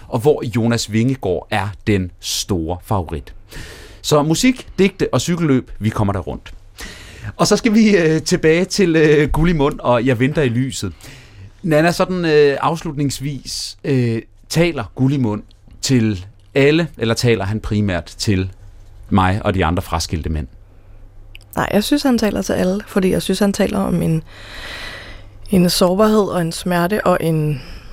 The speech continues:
Speaker 2: altså, et eller andet sted frygt, eller i hvert fald, øh, bevidsthed, som vi alle sammen har, om vi er skilt eller ej, fordi vi kender jo godt statistikkerne.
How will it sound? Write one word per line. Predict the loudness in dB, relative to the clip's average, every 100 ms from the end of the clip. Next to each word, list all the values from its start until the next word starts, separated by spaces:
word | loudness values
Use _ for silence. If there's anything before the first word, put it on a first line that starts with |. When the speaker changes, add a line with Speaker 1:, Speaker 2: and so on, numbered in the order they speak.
| -14 -4
Speaker 2:
altså, | -2 0
et | -2 -2 0 2
eller | 4
andet | 2
sted | 2 2
frygt, | 2 0 0 0 -2
eller | 0
i | 2
hvert | 0 2
fald, | 0 0 0
øh, | 0
bevidsthed, | 2 0 4 4 2 0 0 0
som | -2 -2 0 -2 -2
vi | -2
alle | 0 0
sammen | -2 -2
har, | -2 -6 -6 -2
om | 0 0
vi | -2
er |
skilt | -4 -4 -4 -2
eller | 0
ej, | 0 -2 -6
fordi | -6 -4
vi | -2 -2
kender | 0 0
jo | 0 0
godt | -2
statistikkerne. | -4 -6 -4 -2 0 0